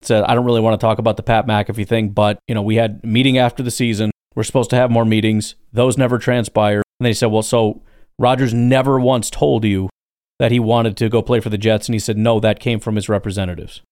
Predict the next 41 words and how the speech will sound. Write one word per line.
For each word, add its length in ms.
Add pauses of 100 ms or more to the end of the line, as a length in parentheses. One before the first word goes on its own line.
(100)
So 140
again, 260
a 60
lot 240
of 80
just 180
the 80
same, 600
him 200
saying 240
the 60
same 240
thing 160
over 120
and 80
over 140
again. 160
But 160
interestingly 560
enough, 380
I'm 100
not 160
even 160
annoyed 340
by 180
it, 60
'cause 180
every 220
time 240
he 60
says 300
it 260
differently, 480
it 80
kind 180
of 80
is 100
like, 120
"Wait, 140
wait, 180
what?" 340